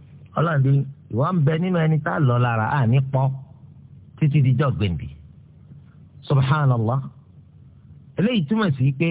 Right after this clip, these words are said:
Ọlọ́run ó padà pa níjọ́ gbèǹdé kó tó tún jíǹde. Ṣùgbọ́n látàrí àdúrà tó ṣe,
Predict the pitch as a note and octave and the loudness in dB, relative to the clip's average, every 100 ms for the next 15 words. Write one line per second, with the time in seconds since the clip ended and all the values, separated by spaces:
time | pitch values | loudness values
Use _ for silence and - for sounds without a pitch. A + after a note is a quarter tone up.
0 | E3 - - B3 G#3+ G#3+ F3 D3+ A#2+ - | -2 -6 -4 -2 -2 -2 -2 0 -2 -2
1 | E3 E3+ - - F#3+ F3+ C3+ D#3 B2+ C3 | -4 -4 -6 -2 0 2 2 2 2 0
2 | D#3 E3+ - E3 C3+ C#3+ B2+ C#3 C3 - | -2 -2 0 2 4 4 2 2 -2 -4
3 | - - - - - - - - - - | -14 -20 -20 -20 -20 -20 -20 -20 -20 -2
4 | D3+ A3 D4 C4 G3+ G3+ F3+ C3+ C#3+ C3+ | 0 2 -2 -4 -2 0 0 2 0 0
5 | A#2+ A2+ | -2 -2